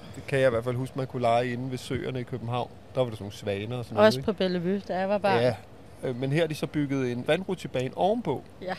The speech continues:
Speaker 1: Den model har jeg så ikke set før, men det, øh, når man har piger, der er så vilde med vand,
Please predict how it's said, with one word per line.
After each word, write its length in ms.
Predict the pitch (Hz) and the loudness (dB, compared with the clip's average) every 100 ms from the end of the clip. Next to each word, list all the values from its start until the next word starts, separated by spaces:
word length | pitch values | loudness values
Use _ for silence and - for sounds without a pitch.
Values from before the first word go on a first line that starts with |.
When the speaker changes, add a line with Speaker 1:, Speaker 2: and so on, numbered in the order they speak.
| - | -6
Speaker 1:
Den 140 | 160 | -4
model 300 | 156 147 135 | -2 -2 0
har 80 | 139 | 2
jeg 100 | 120 | 0
så 60 | 139 | 0
ikke 140 | 143 | -4
set 200 | 131 - | -6 -6
før, 180 | - 120 - - | -2 -2 -2 -8
men 100 | 131 | -6
det, 60 | 139 135 127 117 117 | -4 -2 0 0 -2
øh, 60 | 113 - - - | -4 -12 -12 -4
når 100 | 131 | -2
man 120 | 127 | 0
har 80 | 135 | -2
piger, 280 | 151 147 | -2 0
der 100 | 151 | 2
er 140 | 127 131 | 2 0
så 120 | 165 | -2
vilde 220 | 135 135 | -4 -4
med 140 | 143 127 | -2 0
vand, 180 | 127 | 0